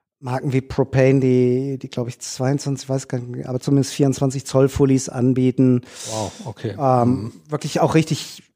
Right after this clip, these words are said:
Speaker 1: richtig hochwertige Sachen. Scott macht viel inzwischen, Cube macht
Speaker 2: Mhm.
Speaker 1: traditionell viel. Specialized hat, hat tolle Sachen und was gut ist, das, das sieht man oft so auf den ersten Blick nicht. Also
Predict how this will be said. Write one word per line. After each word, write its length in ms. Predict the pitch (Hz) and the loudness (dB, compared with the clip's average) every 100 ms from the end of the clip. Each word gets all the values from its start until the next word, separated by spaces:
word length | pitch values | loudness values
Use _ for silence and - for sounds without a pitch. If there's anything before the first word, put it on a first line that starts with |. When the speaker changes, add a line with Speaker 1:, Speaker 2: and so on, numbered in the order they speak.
| - | -8
Speaker 1:
richtig 280 | 156 147 135 | -8 -6 2
hochwertige 540 | 143 147 147 139 139 123 | 4 4 4 4 2 0
Sachen. 260 | 127 131 | 2 2
Scott 340 | 131 - 165 - | 0 0 0 2
macht 200 | 151 - | -2 -2
viel 320 | - 147 143 | -4 2 2
inzwischen, 800 | 143 - 139 127 143 135 135 131 | 2 -2 -4 -2 0 2 2 0
Cube 240 | - 139 | -4 -4
macht 140 | 135 127 | -4 -2
Speaker 2:
Mhm. 40 | |
Speaker 1:
traditionell 540 | 139 127 92 127 123 123 | -2 0 0 0 0 -2
viel. 400 | - 127 120 120 - - _ _ _ - | -2 -2 0 -2 -8 -20 _ _ _ -8
Specialized 600 | 123 143 151 139 131 - | -2 0 4 4 4 2
hat, 280 | 131 - - - - | -2 -2 -14 -14 -8
hat 380 | 139 135 - - | -4 -4 -6 -8
tolle 320 | - 135 135 | 0 2 4
Sachen 480 | 127 135 131 135 135 | 4 2 2 2 0
und 440 | 131 127 127 127 - - - - - 151 151 _ _ _ | 2 2 2 0 -6 -20 -18 -18 -18 -20 -20 _ _ _
was 280 | 151 165 - | -4 -4 -2
gut 240 | 165 226 | 0 2
ist, 340 | 240 220 - - | 2 0 -2 -8
das, 480 | 160 - - - - | -8 -8 -10 -12 -6
das 160 | 139 - | -6 -2
sieht 160 | 175 | 2
man 120 | 170 | 2
oft 180 | 151 139 | 2 2
so 80 | 151 | 2
auf 100 | 135 | 2
den 180 | 147 135 | 2 2
ersten 460 | 127 151 - 160 | 2 0 0 -2
Blick 260 | 127 143 - | 0 -4 -2
nicht. 260 | 135 123 139 | -2 -2 -4
Also 260 | 117 131 | -4 -4